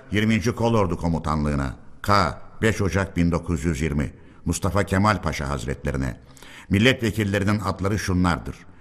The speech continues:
Hüseyin Kazım, Tahsin, Celalettin Arif, Hamit ve başkalarıdır. Bana getirenler baştaki iki kişidir.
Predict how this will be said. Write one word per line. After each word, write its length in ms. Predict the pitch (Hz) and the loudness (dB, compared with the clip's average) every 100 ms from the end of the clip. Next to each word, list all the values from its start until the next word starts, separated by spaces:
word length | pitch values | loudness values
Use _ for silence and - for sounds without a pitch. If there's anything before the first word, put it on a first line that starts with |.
| - - | -18 -2
Hüseyin 380 | 98 104 98 92 | 2 4 4 4
Kazım, 580 | 87 85 80 82 120 127 - - - - - | 2 0 0 0 -2 -2 -8 -20 -20 -10 2
Tahsin, 640 | 95 87 - 104 127 139 - - | 2 2 2 2 2 -2 -12 -6
Celalettin 640 | - 92 101 98 92 95 90 | 0 4 4 4 0 0 0
Arif, 440 | 92 85 85 117 - - - | 2 0 0 -2 -6 -18 -4
Hamit 400 | 78 85 82 - - - - - - - | 2 2 2 -2 -10 -20 -20 -20 -14 0
ve 380 | 107 120 123 92 | 4 4 2 -2
başkalarıdır. 680 | 101 - 107 104 90 65 - - - _ - | -2 -2 -2 -2 -2 -6 -12 -20 -20 _ -4
Bana 180 | 95 123 | 0 2
getirenler 720 | 110 98 98 95 92 110 113 | 2 0 0 2 2 0 0
baştaki 440 | 95 - 107 90 117 | -2 0 -4 0 0
iki 320 | 113 - 113 | 0 -2 -2
kişidir. 520 | 82 73 60 - | -2 -6 -8 -10